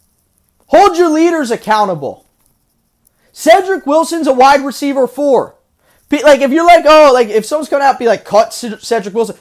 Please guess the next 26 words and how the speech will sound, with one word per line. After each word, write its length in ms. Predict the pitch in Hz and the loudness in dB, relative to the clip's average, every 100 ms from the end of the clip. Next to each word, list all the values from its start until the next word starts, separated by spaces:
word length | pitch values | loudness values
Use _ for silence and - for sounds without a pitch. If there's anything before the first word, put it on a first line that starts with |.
| _ - | _ -2
I 160 | 277 | 2
haven't 180 | 370 330 | 2 -2
seen 320 | - 220 233 | -10 -8 -6
this, 180 | 277 302 | -6 -6
but, 160 | 302 240 | -6 0
like, 300 | 254 240 _ _ _ _ _ _ - | 0 0 _ _ _ _ _ _ -8
wh-, 200 | 220 262 | -4 0
like, 260 | - - _ _ _ _ _ _ | 0 -2 _ _ _ _ _ _
he's, 300 | _ 339 453 | _ -4 -2
we're 340 | 254 247 269 330 | -4 -4 -2 -2
talking 200 | 440 415 | 0 0
about 120 | 294 | 0
a 60 | |
wide 360 | 196 233 277 311 | 2 2 2 -2
receiver 560 | 320 - 285 285 254 226 | -6 -6 -4 0 0 -2
four. 580 | - 262 285 202 - _ _ _ _ _ _ _ _ _ _ _ _ _ _ _ _ | -2 -2 0 -2 -6 _ _ _ _ _ _ _ _ _ _ _ _ _ _ _ _
And 140 | 254 311 | -2 0
then 100 | 403 | 2
on 140 | 349 | 2
fourth 320 | - 294 277 | 2 0 0
and 100 | 233 | -4
ten, 280 | 180 214 208 | -2 -2 0
look, 260 | 185 135 _ _ _ _ _ _ _ _ _ _ - | -2 -4 _ _ _ _ _ _ _ _ _ _ -6
I'm 180 | 190 | -6
seeing 300 | 208 - 226 | -6 -8 -8
people, 480 | 208 233 208 226 214 | -6 -6 -2 -2 -4